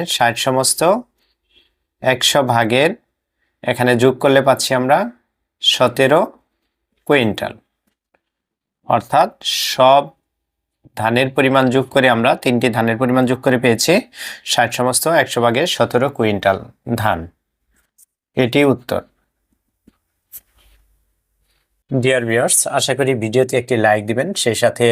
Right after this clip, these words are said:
চ্যানেলটি সাবস্ক্রাইব করা না থাকলে সাবস্ক্রাইব করার অনুরোধ জানাচ্ছি। আমরা এখন নয় নম্বর প্রশ্নটি সমাধান করব। নয় নম্বর প্রশ্নটিতে রয়েছে, পঁচিশ মিটার লম্বা একটি বাঁশের পাঁচ সমস্ত পঁচিশের চার মিটার কালো,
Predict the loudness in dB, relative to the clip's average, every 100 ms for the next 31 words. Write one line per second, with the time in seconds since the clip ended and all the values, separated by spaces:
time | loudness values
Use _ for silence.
0 | 2 0 -2 2 2 0 -2 0 0 0
1 | 2 0 0 0 0 -2 -4 -4 -4 -2
2 | 0 0 0 0 0 0 0 0 0 -2
3 | -2 0 0 -2 -2 -4 -8 -20 _ -4
4 | 0 2 0 0 -2 -2 0 2 4 2
5 | -2 _ _ _ -6 -2 0 0 0 -2
6 | -2 -4 -2 0 0 0 0 0 0 0
7 | 0 0 0 0 -2 -2 -2 -2 0 2
8 | 2 2 -2 -2 -2 -2 2 2 2 0
9 | 2 2 4 2 2 2 2 0 -6 -6
10 | -2 0 0 2 0 0 -2 -2 0 -4
11 | -4 -4 -2 -2 -4 0 -2 2 0 0
12 | -2 0 -2 0 0 0